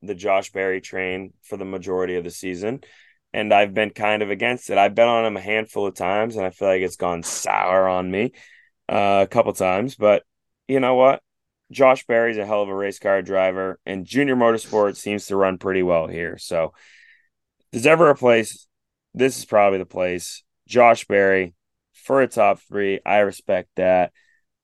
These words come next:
I'm just gonna go out and just be that absolute fucking darf. And I hate to say it, I will go with my,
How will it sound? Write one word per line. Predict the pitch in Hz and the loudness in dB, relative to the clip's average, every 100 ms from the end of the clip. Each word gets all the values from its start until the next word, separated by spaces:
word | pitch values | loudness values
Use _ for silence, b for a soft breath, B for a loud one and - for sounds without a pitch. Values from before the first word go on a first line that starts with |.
| _ 147 | _ -2
I'm | 151 156 | 0 0
just | 139 | -2
gonna | 131 123 110 | -2 0 4
go | 107 | 6
out | 107 107 101 _ _ _ _ _ _ 101 | 6 6 2 _ _ _ _ _ _ -8
and | 117 113 | -6 -6
just | 117 - | -8 -6
be | 123 127 110 | 0 2 4
that | 101 92 - - | 4 2 0 -4
absolute | 110 113 113 - 110 104 104 98 | 2 4 2 -2 -6 -4 -6 -6
fucking | - 95 95 90 87 | -2 -2 -2 -6 -6
darf. | 85 80 - - _ _ _ _ _ _ - | -4 -4 -8 -20 _ _ _ _ _ _ -8
And | 101 92 87 85 82 _ _ _ _ _ _ _ _ 92 | -2 -2 -2 -6 -12 _ _ _ _ _ _ _ _ 0
I | 104 | 0
hate | 113 113 104 | 2 0 -2
to | |
say | 101 101 92 | -6 0 2
it, | 90 | 4
I | 104 | 4
will | 107 107 95 | 4 2 2
go | 92 90 | 0 -2
with | 85 | -4
my, | 87 82 82 | -8 -6 -8